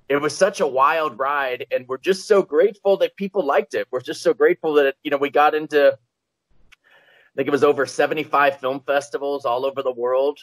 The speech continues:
Uh, won Best Short Film at Sci-Fi London, um, Newport Beach, Chicago International. Um, we're at the Kerry Film Festival in, in Ireland, um, Madrid Sci-Fi,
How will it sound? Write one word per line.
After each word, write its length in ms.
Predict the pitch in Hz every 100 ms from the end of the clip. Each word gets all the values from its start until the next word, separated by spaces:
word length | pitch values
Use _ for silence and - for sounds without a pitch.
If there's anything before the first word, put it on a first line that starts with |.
| -
Uh, 320 | 113 113 110 104 123
won 200 | 131 120
Best 220 | 127 -
Short 280 | 151 135 -
Film 340 | 131 139 139
at 80 | 117
Sci-Fi 460 | - 131 127 113
London, 680 | 117 135 156 160 156 156 151 _ _ -
um, 440 | 117 107 107 107 -
Newport 400 | 143 143 156 139
Beach, 300 | 151 156 156
Chicago 480 | - - 135 135 135
International. 920 | 127 127 143 - 151 147 139 139 131 _ _ _ _
Um, 500 | 113 104 90 82 87 _ _ _ -
we're 80 |
at 80 | 110
the 60 | 110
Kerry 360 | - 139 156
Film 320 | 151 160 156 156
Festival 840 | 143 147 160 139 143 143 143 147 123
in, 360 | 117 110 110 110 _ -
in 160 | 107 -
Ireland, 800 | 135 156 156 156 151 151 143 - _ _ -
um, 480 | 110 95 90 82 95 _ _ _ _ _
Madrid 320 | 110 110 165 160
Sci-Fi, 1000 | - 151 151 - 147 143 139 139 131